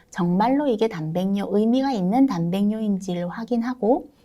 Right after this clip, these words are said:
이게 지속적으로 나오는지를 검사하는 것이 필요하겠습니다. 만약 내가 봄으로 느끼는 증상은 없지만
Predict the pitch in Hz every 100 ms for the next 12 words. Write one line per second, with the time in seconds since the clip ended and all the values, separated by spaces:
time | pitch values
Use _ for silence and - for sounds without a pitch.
0 | _ 185 196 202 - 214 311 - 196 175
1 | 175 185 147 156 190 190 185 139 - _
2 | - 220 254 - 147 151 175 175 170 139
3 | - 220 - 196 160 131 135 - 135 269
4 | - _ _ _ _ - - - - 180
5 | 202 247 269 240 175 175 208 214 - 233
6 | 311 302 277 285 247 254 247 233 311 339
7 | 285 311 269 - - 160 220 185